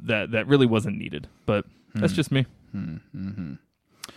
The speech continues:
Speaker 2: Um, well, I mean, this match did go for about forty-five minutes. Um,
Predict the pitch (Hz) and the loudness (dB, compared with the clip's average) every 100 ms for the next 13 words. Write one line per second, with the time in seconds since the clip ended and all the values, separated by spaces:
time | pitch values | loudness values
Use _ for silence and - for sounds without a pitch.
0 | - - - - 107 123 127 127 127 - | -20 -20 -20 -6 0 4 6 8 6 4
1 | 135 143 147 165 175 175 165 170 165 151 | 4 8 8 8 6 6 6 6 6 8
2 | 151 143 - 160 156 135 135 123 113 117 | 8 6 6 6 8 8 8 8 8 4
3 | 113 98 - - - _ - 98 98 95 | 2 0 -4 -14 -18 _ -6 -2 0 0
4 | 92 92 | -2 -6